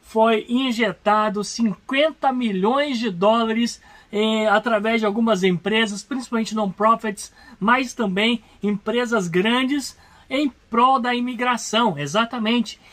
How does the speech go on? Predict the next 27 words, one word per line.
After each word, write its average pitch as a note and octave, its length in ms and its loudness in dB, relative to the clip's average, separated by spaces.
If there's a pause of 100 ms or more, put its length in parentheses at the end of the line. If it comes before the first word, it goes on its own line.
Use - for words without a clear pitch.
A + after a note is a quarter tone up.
(120)
Eles A3+ 260 0
estão C4+ 400 -2
querendo A#3+ 560 -2
acelerar C#4 800 -2
o B3 60 -8
processo A#3+ 840 -2 (340)
dessa C#4 360 0
reforma B3+ 640 -2
imigratória A#3 760 -4
proposta A3 640 -4
por A3+ 140 -8
Biden. G3+ 500 -2 (540)
Pois C4 200 0
é, G3+ 220 2 (320)
eu B3 120 2
sei D#4+ 180 -4
que D#4+ 100 -8
muitos C#4+ 420 0
por B3 220 -2
aí A#3+ 300 2 (260)
estavam B3 500 0
na C4 100 2
negativa, B3 720 -2
né? G#3+ 220 0
Uns D4 480 2
ansiosos, C4 960 2 (260)
outros, D4 640 0